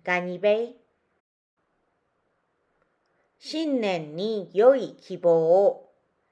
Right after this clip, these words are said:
新年に良い希望を。新年に良い希望を。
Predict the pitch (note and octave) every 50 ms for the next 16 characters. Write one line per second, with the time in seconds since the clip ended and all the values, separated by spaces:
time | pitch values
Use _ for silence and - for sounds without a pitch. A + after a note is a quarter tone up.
0 | _ _ _ _ _ _ _ - - B3 C4+ C4+ B3+ A#3 A3 G3 F3+ E3 D3 C#3+
1 | D3+ E3+ G3+ A3+ A3 - - - F#3 G3+ A3+ C4 C#4 A#3+ F3+ - - - - E3
2 | D#3+ - - D#3 D3+ D3+ D3 E3 F#3+ G#3+ F#3+ - - - - _ _ _ _ _
3 | _ _ _ _ _ _ _ _ _ - - - A#3 A#3+ A3+ G#3+ G3+ F#3+ F#3 F3+
4 | E3+ D3+ C#3+ D3 D#3+ G3 A3+ A#3+ G#3+ - - _ D#3+ F#3+ A3 B3+ D4 C#4 A#3 E3
5 | - - - - D#3 C#3+ - D#3 D3+ D3 C#3+ D#3 F#3+ G#3+ F#3 - -